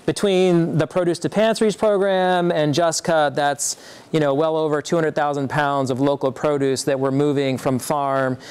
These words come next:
to food pantry sites or schools, hospitals, and colleges. Um, so this is sort of giving you a sort of a step-by-step, you know, we get, we receive the produce,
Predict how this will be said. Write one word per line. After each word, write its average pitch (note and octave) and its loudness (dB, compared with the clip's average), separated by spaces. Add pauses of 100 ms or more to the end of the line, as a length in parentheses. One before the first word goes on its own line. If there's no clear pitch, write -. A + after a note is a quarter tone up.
(220)
to C#3 0
food F#3 0
pantry E3 0
sites C#3+ 0
or C#3 -2
schools, D3 0
hospitals, B2+ -2
and A#2+ -2
colleges. A2 -6 (3000)
Um, C#3+ 0
so F#3+ 2
this F#3+ 0
is G#3 0
sort G3+ 2
of D#3+ -2
giving E3+ 2
you E3 2
a D3 -2
sort E3+ 0
of C#3+ 0
a C#3 0
step-by-step, C#3 -2
you D3+ -2
know, C3+ 0
we C3 0
get, C3 -4
we C#3+ -2
receive D3+ 0
the D#3+ -2
produce, D#3 -2